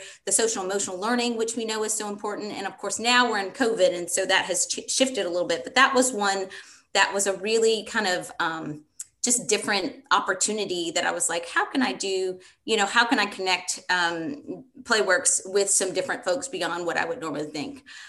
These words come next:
Um, I, I'll, I'll shout out, I, I hate to shout out, but Code House, you know, they're one of my favorites. You introduced me to them, and just really thinking about, they just launched and, or just did a virtual, um, career day, I believe. And I haven't touched base with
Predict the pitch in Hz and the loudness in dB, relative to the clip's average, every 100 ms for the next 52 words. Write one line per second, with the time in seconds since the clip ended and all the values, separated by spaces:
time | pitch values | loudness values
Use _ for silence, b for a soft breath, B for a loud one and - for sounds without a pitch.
0 | B 202 202 202 196 196 190 - - 196 | B 2 4 4 0 -6 -10 -12 0 4
1 | 226 - 240 233 254 254 262 254 233 208 | 6 6 6 8 6 6 8 8 10 8
2 | 208 208 214 220 240 277 262 262 226 185 | 8 6 4 2 2 2 2 2 0 4
3 | 160 139 135 - - - 262 247 226 226 | 6 6 4 2 -2 6 6 8 6 4
4 | - - 170 226 208 196 196 196 214 226 | 2 0 -2 -2 0 0 -2 0 2 4
5 | 240 220 214 - 202 190 190 185 202 214 | 4 4 2 2 0 4 2 2 -2 -2
6 | 202 196 202 202 202 190 185 220 220 214 | -2 -2 -2 -2 -2 -2 0 2 4 2
7 | 220 B B B - 247 254 254 254 247 | 0 B B B -2 4 4 8 6 6
8 | 247 233 226 220 208 202 - 208 214 220 | 4 2 2 4 6 6 4 4 4 4
9 | 220 208 202 190 196 180 - 202 185 151 | 2 0 2 2 2 2 0 0 0 0
10 | 202 196 208 208 202 180 180 208 220 202 | 0 0 0 4 4 4 2 0 0 0
11 | 196 185 180 - 190 175 165 175 - 240 | 2 2 0 0 0 0 -4 -6 -2 4
12 | 294 311 185 160 165 - 185 185 180 180 | 6 4 2 0 -2 2 2 2 2 2
13 | 180 180 170 - 226 190 - 208 - 202 | 2 0 0 2 0 0 -2 -2 0 0
14 | 196 - 180 | 0 2 0